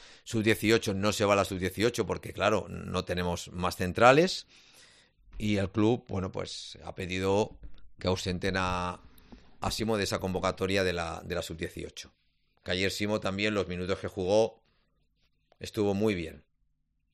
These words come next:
Claro, es, también es verdad que no es lo mismo, eh, jugar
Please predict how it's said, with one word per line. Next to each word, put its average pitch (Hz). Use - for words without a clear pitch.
Claro, 123
es, 110
también 120
es 131
verdad 135
que 123
no 113
es 107
lo 110
mismo, 117
eh, 110
jugar 113